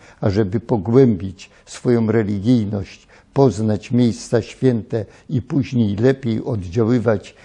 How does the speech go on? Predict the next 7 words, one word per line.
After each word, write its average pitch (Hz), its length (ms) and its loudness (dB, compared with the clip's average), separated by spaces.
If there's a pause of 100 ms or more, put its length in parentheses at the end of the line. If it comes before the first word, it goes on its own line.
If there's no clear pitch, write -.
(180)
wychowawczo 120 680 0
i 104 140 -2
na 113 180 0
dzieci, 113 600 -4
i 120 160 0
na 107 280 -2 (300)
innych. 113 800 2